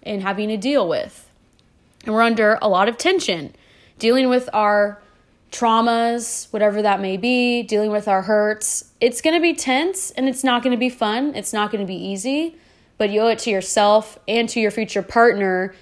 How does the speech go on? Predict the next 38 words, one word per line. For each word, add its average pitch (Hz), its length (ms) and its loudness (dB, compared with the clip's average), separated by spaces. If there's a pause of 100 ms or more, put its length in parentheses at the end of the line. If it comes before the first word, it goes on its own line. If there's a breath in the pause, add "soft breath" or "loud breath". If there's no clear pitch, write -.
(120)
and 220 140 2
honestly 262 360 4
your 196 120 2
future 247 340 2
children, 196 800 4
or 208 120 4
maybe 240 460 0 (100)
if - 200 -4
you 208 60 4
have 190 200 0 (300)
children 269 340 6
already, 320 560 4 (100)
you 240 140 2
owe 262 100 10
it 262 120 8
to - 100 -2
your 220 80 2
current 554 320 4
children 262 560 4 (280 loud breath)
<laughs> - 280 -20
to 302 180 4
heal 339 540 6
and 233 160 0
be 262 180 6
able 262 220 6
to 269 160 0
be 247 180 0
the 233 140 2
best 269 320 0
father, 262 560 4
the 226 100 0
best 233 280 0
mother 233 220 0
that 214 140 2
you 220 100 -4
could 226 160 -6
possibly 214 520 0
be. 285 360 -2